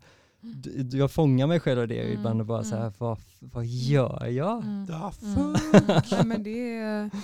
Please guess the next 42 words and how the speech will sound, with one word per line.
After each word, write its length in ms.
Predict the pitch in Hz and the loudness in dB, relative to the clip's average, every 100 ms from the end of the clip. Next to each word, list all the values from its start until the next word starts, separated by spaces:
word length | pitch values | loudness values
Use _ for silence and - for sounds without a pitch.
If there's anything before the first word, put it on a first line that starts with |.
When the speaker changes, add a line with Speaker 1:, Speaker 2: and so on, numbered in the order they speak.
| - - _ _ | -12 -20 _ _
Speaker 2:
det 140 | 226 | -8
är, 360 | 240 208 202 196 | -8 -6 -4 -2
och 120 | 240 - 220 190 | -2 -2 -8 -6
jag 180 | 233 226 | -2 0
har 80 | |
börjat 160 | 254 311 | 0 -2
tänka 340 | - 285 233 | -4 -6 -4
så 120 | 208 196 | -6 -6
här 240 | 240 262 | -2 0
nu, 340 | 233 190 220 330 | 0 0 -2 -4
när 120 | - 226 | -2 0
jag 240 | 208 196 | 0 -2
är 40 | |
så 100 | 196 196 | -2 -4
här, 320 | 175 175 175 - | -2 -4 -6 -12
när 140 | 214 214 | -6 -2
jag 240 | 202 185 | -2 -2
får 160 | - 196 | -4 -4
den 140 | 190 | -2
här 60 | 180 | -4
impulsen 560 | 180 - 190 180 240 | -4 -6 -6 -4 -4
av 60 | 202 | -4
att 100 | 190 | -4
nu 120 | 208 | -4
vill 80 | 196 | -4
jag 100 | 175 | -6
titta 200 | 180 170 | -8 -10
på 80 | 170 | -10
min 140 | 170 | -8
telefon. 540 | 190 202 - 233 254 277 | -8 -8 -4 -2 -2 -6
Speaker 1:
Mm. 260 | 117 113 117 - - | -12 -14 -14 -18 -12
Speaker 2:
Då 120 | 233 | -8
tänker 280 | 311 247 220 | -6 -6 -6
jag 60 | |
så 80 | 214 | -8
här, 80 | 190 - | -10 -8
"Ah, 440 | 233 330 339 214 - _ _ | -10 -8 -8 -10 -10 _ _
du 120 | 208 | -14
behöver 260 | 185 180 190 | -10 -10 -10
dopamin, 600 | 208 - - 202 202 214 | -14 -14 -18 -14 -12 -12
du 120 | 208 | -12
behöver 200 | 226 226 | -12 -10